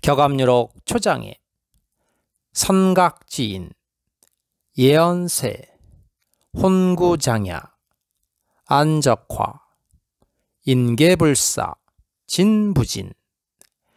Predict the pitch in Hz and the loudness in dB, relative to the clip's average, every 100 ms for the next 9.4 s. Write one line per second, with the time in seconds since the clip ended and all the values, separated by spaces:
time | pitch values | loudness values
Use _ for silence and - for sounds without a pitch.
0 | _ _ _ _ _ 165 151 147 147 147 | _ _ _ _ _ 4 6 4 2 -4
1 | - 139 139 135 135 123 190 190 185 180 | -6 -4 -2 2 2 2 0 2 2 2
2 | 175 160 151 104 80 87 _ _ 127 131 | -2 -2 -2 -6 -8 -18 _ _ 0 2
3 | 127 123 120 - 120 117 113 - - 110 | 2 2 0 0 -2 -2 -4 -6 -4 0
4 | 143 202 185 117 104 - _ _ _ _ | 2 2 2 -2 -6 -14 _ _ _ _
5 | _ _ - 151 156 160 147 143 - 143 | _ _ 0 2 2 2 2 2 0 -4
6 | 135 131 - 175 196 175 - 135 90 73 | -4 -4 -4 -2 0 0 -2 -2 -4 -12
7 | _ _ _ _ - 139 - 139 131 127 | _ _ _ _ -2 -2 2 2 4 4
8 | 127 123 127 139 123 120 113 160 196 196 | 4 2 0 -2 -2 -2 -2 0 2 2
9 | 175 - 131 92 | 2 0 -2 -4